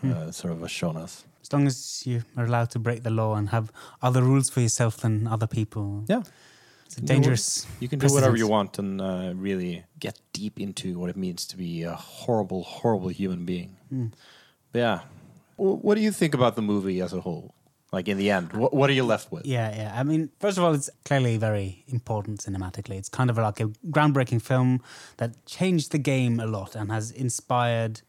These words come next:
Speaker 1: in more ways than one all sorts of filmmakers.
Speaker 2: Yeah, because I, I can say I don't like the movie, but at the same time, you know, I lo-, I love Haneke. And its influence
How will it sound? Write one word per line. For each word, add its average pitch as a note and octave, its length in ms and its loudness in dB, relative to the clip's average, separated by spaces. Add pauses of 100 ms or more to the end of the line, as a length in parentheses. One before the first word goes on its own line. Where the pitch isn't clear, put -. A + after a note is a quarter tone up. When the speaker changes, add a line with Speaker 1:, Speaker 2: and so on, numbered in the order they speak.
(140)
Speaker 1:
in C#3 380 4
more D3+ 260 4
ways B2 220 4
than A#2 160 4
one A#2 320 4 (340)
all A2+ 120 -4
sorts A2 280 -4
of F#2+ 200 -6 (240)
filmmakers. G2 640 -4
Speaker 2:
Yeah, F3+ 140 2
because C3 300 0
I, C#3 80 0 (120)
I C#3 120 0
can D3 160 -2
say A2+ 220 2
I A2 140 4 (100)
don't G2+ 200 -2
like G2+ 220 2
the G#2 60 -8
movie, A2+ 300 0
but F2+ 420 -6
at G2+ 100 0
the - 80 -8
same G2 200 -4
time, A2 320 -2
you F2+ 60 -10
know, F2 100 -8 (100)
I G2+ 60 -4
lo-, G2 240 0
I F#2+ 100 -10
love F#2 220 -6
Haneke. G2+ 440 -10
And F2+ 420 -20
its - 180 -16
influence G#2 600 -10